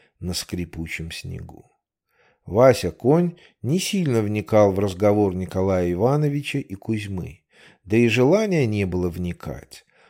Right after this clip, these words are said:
Он лишь одно прекрасно понял. Накрыл неугомонный Гречман усадьбу, где они прятались.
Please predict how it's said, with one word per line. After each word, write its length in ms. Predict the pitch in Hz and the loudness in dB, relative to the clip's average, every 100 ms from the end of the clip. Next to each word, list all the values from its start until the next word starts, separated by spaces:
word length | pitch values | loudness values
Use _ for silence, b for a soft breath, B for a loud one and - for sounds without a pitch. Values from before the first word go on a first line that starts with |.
| b | b
Он 320 | - 117 147 123 | -4 0 2 0
лишь 380 | 113 143 - - | -2 -2 -4 -2
одно 440 | 117 92 107 175 | -2 0 -2 -2
прекрасно 720 | 185 175 - 95 101 - 110 | -2 -6 -4 -4 -4 -6 -10
понял. 500 | 110 98 85 85 - _ _ b b b | -12 -12 -12 -12 -18 _ _ b b b
Накрыл 840 | 92 110 107 - 160 220 214 156 | -4 -2 0 2 2 4 4 2
неугомонный 1040 | 110 117 123 117 113 123 127 120 104 92 90 | 2 2 2 2 2 2 2 2 0 -2 -4
Гречман 800 | 82 101 160 170 127 143 147 - | -2 0 0 -2 -4 -4 -4 -6
усадьбу, 840 | 120 - 82 78 80 76 62 57 _ b b - | -12 -10 -8 -8 -10 -12 -16 -16 _ b b -14
где 340 | 90 85 90 | -12 -6 -4
они 320 | 80 82 92 | -4 -6 -8
прятались. 880 | 98 - - - - - - - - | -8 -10 -10 -12 -18 -20 -20 -20 -20